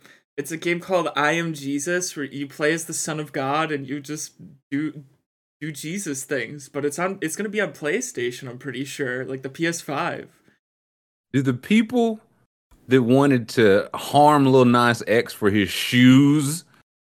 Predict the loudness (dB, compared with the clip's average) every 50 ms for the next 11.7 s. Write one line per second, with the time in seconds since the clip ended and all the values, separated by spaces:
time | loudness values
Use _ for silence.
0 | _ _ _ -12 -10 -10 -10 -10 -16 _ _ _ _ -16 -16 0 4 6 8 8
1 | 6 4 2 -4 -6 -4 0 2 4 6 6 6 6 6 6 4 4 4 4 6
2 | 6 6 6 6 2 2 2 2 2 2 2 2 2 4 2 2 2 2 0 2
3 | 4 4 4 4 4 2 -2 -4 -4 -4 -4 -2 -2 -2 -4 -4 -6 -6 -4 -4
4 | -4 -4 -4 -6 -4 -4 -4 -4 -4 -6 -10 -12 -8 -6 -4 -4 -4 -4 -6 -8
5 | -12 _ _ _ _ _ _ _ _ _ _ _ _ _ _ _ _ 4 6 8
6 | 8 8 8 8 8 8 6 6 6 4 2 -2 -4 -2 0 2 2 2 0 0
7 | 0 0 0 0 -2 -2 -2 -2 -2 -4 -4 -4 -4 -4 -4 -4 -4 -6 -4 -4
8 | -4 -6 -6 -10 -10 -4 -2 -2 -2 -2 -4 -6 -8 -8 -6 -6 -6 -6 -6 -8
9 | -6 -4 -4 -4 -4 -4 -8 -10 -12 -16 -14 -12 -10 -10 -10 -12 -14 -18 -20 -20
10 | _ _ _ _ _ _ _ _ _ _ _ _ -4 -2 -2 -2 -2 -4 -10 -10
11 | -8 -4 -4 -2 -2 -4 -6 -6 -8 -10 -12 -12 -14